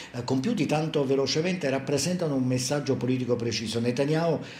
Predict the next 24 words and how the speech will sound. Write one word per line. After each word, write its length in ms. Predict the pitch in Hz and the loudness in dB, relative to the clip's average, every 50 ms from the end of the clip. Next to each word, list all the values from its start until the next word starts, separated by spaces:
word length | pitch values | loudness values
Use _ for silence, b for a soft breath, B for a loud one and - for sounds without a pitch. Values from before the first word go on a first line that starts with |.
| B | B
sa 220 | B - - 143 135 | B -4 0 0 2
bene 380 | 127 160 175 175 160 135 117 | 4 4 4 4 4 2 2
che 140 | 110 110 120 | 0 0 0
non 220 | 120 123 127 120 - | 0 0 0 0 -2
sono 520 | - - 143 135 135 139 135 131 127 123 | -2 0 4 4 6 6 6 4 4 2
apprezzati 840 | 117 110 - 131 123 117 117 - - 170 170 165 151 123 - 113 113 | 0 0 -2 -2 -2 -2 -2 -2 -2 0 2 2 0 0 0 0 0
anche 260 | 120 131 131 131 131 | 0 0 0 0 0
da 100 | 120 113 | 0 0
quell'elettorato 800 | 110 113 120 113 117 117 117 117 113 127 123 135 143 135 131 120 | 0 -2 -2 0 0 0 0 -2 -2 -2 0 0 0 0 -2 -2
di 140 | 107 117 | -2 -2
destra 560 | 120 143 180 185 160 123 - - - 110 101 101 | 2 4 4 4 4 2 0 -4 -4 -4 -2 -2
che 100 | 101 107 | -2 -4
potenzialmente 800 | 104 - 123 120 120 120 110 110 - 123 117 131 147 156 151 143 | -2 -2 -2 0 0 0 0 0 -2 0 2 2 2 2 2 0
è 40 | 127 | -2
il 80 | 104 | -2
suo, 180 | - 185 196 175 | 2 2 2 2
che 120 | 135 127 | 2 -2
però 200 | - - 139 131 | -2 0 2 2
è 80 | 139 139 | 2 2
più 200 | 139 - 131 127 | 0 0 0 0
laico, 500 | 123 123 127 127 127 120 107 104 104 107 | 2 2 2 0 0 0 -2 -2 -2 -2
non 240 | 107 110 120 123 120 | -2 0 0 0 0
tanto 340 | 123 123 123 117 104 110 110 | 0 -2 -2 -2 -2 -4 -4
religioso, 720 | 110 113 123 156 156 135 127 131 135 139 131 127 135 127 | -4 -4 -4 -4 -4 -2 0 0 0 0 -2 -4 -6 -6